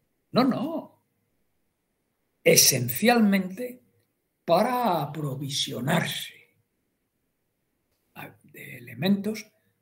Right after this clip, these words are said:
que se necesitaban para la vida normal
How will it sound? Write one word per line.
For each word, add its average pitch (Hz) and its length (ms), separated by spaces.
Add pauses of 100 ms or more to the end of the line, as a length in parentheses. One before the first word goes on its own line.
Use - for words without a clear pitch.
(440)
que - 100
se - 180
necesitaban 131 720 (380)
para 123 320
la 104 180
vida 196 300
normal 123 760